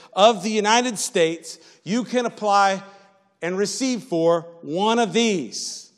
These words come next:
Amen? A U S passport. Now, I have my own passport here this morning, or t-, this evening, and, uh, to declare to you that not only am I a citizen of the United States, I'm a natural born citizen, so if I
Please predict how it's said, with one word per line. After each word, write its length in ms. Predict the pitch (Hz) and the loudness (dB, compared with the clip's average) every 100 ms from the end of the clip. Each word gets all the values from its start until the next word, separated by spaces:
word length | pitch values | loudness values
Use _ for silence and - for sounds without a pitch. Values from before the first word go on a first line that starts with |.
| _ | _
Amen? 460 | 147 165 202 240 240 - - _ - | -4 0 4 2 2 -14 -20 _ -4
A 80 | 165 | -4
U 480 | 156 202 269 233 | -2 2 4 6
S 420 | 196 185 175 - - _ _ - | 4 4 0 -8 -14 _ _ -4
passport. 680 | 202 214 - - 220 123 | 0 0 -2 -6 -6 -4
Now, 140 | 139 170 | -4 -4
I 100 | 180 | -4
have 340 | 202 190 175 - - | -2 -2 -2 -14 -6
my 180 | 165 175 | -2 -2
own 260 | 185 220 214 | 0 -2 -2
passport 640 | 190 202 202 - 160 156 | -2 -2 -4 -4 -4 -2
here 160 | 151 175 | -4 -6
this 260 | 147 - | -8 -12
morning, 380 | 156 160 165 185 - - - - | -6 -4 -4 -6 -12 -20 -20 -4
or 160 | 151 | -4
t-, 140 | 147 190 | -4 -12
this 240 | 143 - | -10 -4
evening, 400 | 190 185 208 208 170 | -4 -4 -6 -6 -4
and, 320 | 170 160 147 - _ 170 | -4 -4 -8 -18 _ -6
uh, 140 | 156 | -4
to 140 | 165 | -4
declare 640 | 160 165 170 208 220 220 - - - - | -8 -8 -2 0 2 0 -2 -14 -20 -10
to 80 | |
you 300 | 180 190 226 | -8 -4 -4
that 180 | 190 190 190 - _ | -4 -6 -8 -20 _
not 200 | 170 247 | 2 2
only 180 | 262 233 | 4 0
am 100 | 208 | 0
I 140 | 196 | 0
a 60 | 165 | -2
citizen 600 | - 302 311 240 - 196 | -2 0 0 0 -2 -4
of 60 | 160 | -4
the 60 | |
United 300 | 165 160 151 | -6 -6 -8
States, 340 | - 180 175 185 | -8 -6 -6 -4
I'm 180 | 175 165 | -4 -2
a 100 | 156 | 0
natural 540 | 170 233 - 214 190 | 4 4 4 -2 -2
born 340 | 165 226 220 | 2 2 2
citizen, 460 | - 151 127 - 147 | -2 -6 -6 -10 -12
so 200 | 147 156 | -8 -8
if 120 | 160 | -6
I 120 | 156 | -8